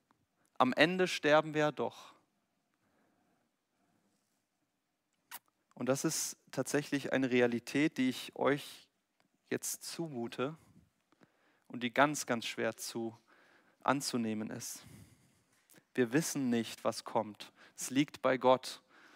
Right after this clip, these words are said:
Und wir können, wir haben kein Anrecht auf Gesundheit oder ein Leben in Sicherheit, ein Leben in finanzieller Freiheit. Wir wissen es nicht. Es liegt bei Gott.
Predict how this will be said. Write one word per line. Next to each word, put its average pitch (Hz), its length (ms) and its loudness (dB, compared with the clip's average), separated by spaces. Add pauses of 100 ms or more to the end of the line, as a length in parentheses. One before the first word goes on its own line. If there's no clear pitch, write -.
(520)
Und 117 160 -8
wir 113 80 -2
können, 139 460 0
wir 120 100 4
haben 139 140 2
kein 131 240 2
Anrecht 143 640 4 (160)
auf - 240 2
Gesundheit 160 880 2 (420)
oder 123 440 6 (180)
ein 123 180 4
Leben 147 560 6 (240)
in 127 380 2 (200)
Sicherheit, 151 960 8 (160)
ein 131 220 0
Leben 147 480 4 (160)
in 135 160 -2
finanzieller 147 680 6
Freiheit. 147 600 4
Wir 120 180 -4
wissen 135 280 -4
es 117 200 -8
nicht. - 400 -16 (640)
Es 127 200 -10
liegt 135 260 -2
bei 139 160 0
Gott. 151 360 -10